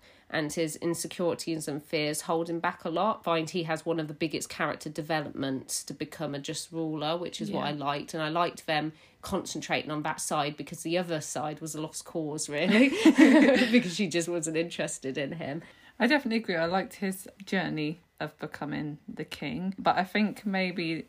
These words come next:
Speaker 2: some of the reason why they had the love story was for him to also show a bit of protectiveness, maybe. Not
Speaker 1: Yeah.
Speaker 2: in the same way as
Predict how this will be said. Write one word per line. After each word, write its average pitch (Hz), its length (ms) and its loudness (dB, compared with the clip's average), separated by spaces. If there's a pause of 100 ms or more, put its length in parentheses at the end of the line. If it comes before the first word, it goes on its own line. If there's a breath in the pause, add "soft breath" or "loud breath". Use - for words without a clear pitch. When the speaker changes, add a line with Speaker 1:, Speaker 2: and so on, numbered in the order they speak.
(300)
Speaker 2:
some 185 340 -4
of 170 60 -6
the 175 100 -2
reason 170 320 -8
why 165 140 -4
they 151 120 -2
had 151 260 -8
the - 80 -12
love 156 160 -8
story 156 400 -8
was 151 360 -8
for 165 480 -6
him 165 420 -6
to - 160 -10
also 170 320 -6
show - 240 -8
a 165 40 -6
bit 165 200 -10
of - 140 -20
protectiveness, 220 920 -8
maybe. 208 460 -2
Not 226 260 6
Speaker 1:
Yeah. 262 80 4
Speaker 2:
in 294 100 8
the 269 60 4
same 220 300 0
way 180 140 2
as - 260 -10